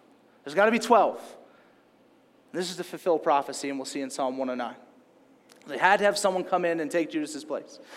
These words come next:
And Peter's gonna recognize this. Now, leadership in the church, this is something we often talk about, but it's something that is of vital importance.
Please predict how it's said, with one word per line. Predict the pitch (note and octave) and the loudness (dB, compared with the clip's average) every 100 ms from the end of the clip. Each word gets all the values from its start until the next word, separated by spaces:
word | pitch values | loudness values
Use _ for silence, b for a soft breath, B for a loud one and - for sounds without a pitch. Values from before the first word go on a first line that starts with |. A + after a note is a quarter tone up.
| B D#3 | B -8
And | |
Peter's | E3+ G#3 G3 | -6 -2 0
gonna | G3 | 4
recognize | G3+ G3+ F3+ D3 C3+ | 4 4 2 0 0
this. | A#2 - - - _ _ b b b b b b b b _ _ | -8 -14 -18 -20 _ _ b b b b b b b b _ _
Now, | G3 | 2
leadership | F#3+ B3 A#3+ C4 | 4 4 4 2
in | A#3 | 2
the | G#3+ | 0
church, | - A#3 A3 - - B B B B B B _ | 4 4 4 0 -6 B B B B B B _
this | C4 | -2
is | A#3+ | 2
something | A3 | 4
we | F#3+ | 4
often | F#3 D3 | 4 2
talk | C#3 D3+ D3+ | 2 2 2
about, | D#3+ F#3 - - _ _ _ _ _ _ _ B B B B B B - | -2 -4 -8 -20 _ _ _ _ _ _ _ B B B B B B -8
but | E3 | -4
it's | - | -2
something | A#3+ A3 | 0 2
that | F#3+ | 4
is | E3+ - | 2 0
of | E3+ D#3 | -2 0
vital | D#3 F3+ F#3 F3 | 4 4 4 0
importance. | C#3+ - D3 - - - | -4 -2 -2 -4 -12 -14